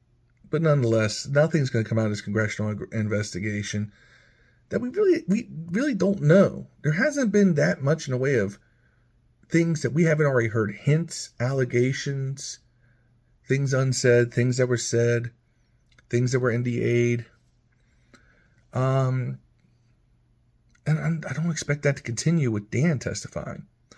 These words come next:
Although I think Dan testifying is a good thing for Dan if, if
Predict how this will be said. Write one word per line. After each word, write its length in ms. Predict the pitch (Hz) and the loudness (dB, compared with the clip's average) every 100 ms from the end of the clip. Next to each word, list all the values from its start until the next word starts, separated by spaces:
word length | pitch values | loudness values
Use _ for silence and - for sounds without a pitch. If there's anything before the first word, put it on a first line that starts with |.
| - - _ | -20 -20 _
Although 360 | 156 165 190 247 | -4 0 0 2
I 80 | 196 | 0
think 240 | 214 196 | 0 -2
Dan 220 | 170 175 | 0 0
testifying 520 | 185 185 180 151 160 156 | 0 -2 -4 -2 0 0
is 120 | 135 | 0
a 40 | |
good 240 | 123 175 160 | 0 0 0
thing 220 | 147 147 | -2 -2
for 120 | 131 | -2
Dan 560 | 123 190 220 160 151 - | -2 0 2 2 0 -2
if, 680 | 147 175 233 254 - - - - _ _ _ _ _ _ _ _ _ _ _ _ _ _ _ _ _ - | 4 6 6 2 -14 -16 -18 -20 _ _ _ _ _ _ _ _ _ _ _ _ _ _ _ _ _ -4
if 760 | 139 156 202 220 - - - | 0 2 2 0 -8 -20 -20